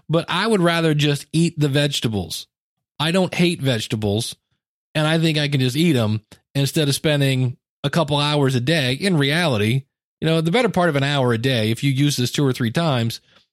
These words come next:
cleaning up a juicer and having pulp thrown everywhere. I,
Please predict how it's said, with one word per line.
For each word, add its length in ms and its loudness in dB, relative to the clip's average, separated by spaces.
cleaning 340 2
up 160 0
a 60 2
juicer 600 2
and 160 2
having 540 2
pulp 360 0
thrown 300 0
everywhere. 600 -2
I, 120 -2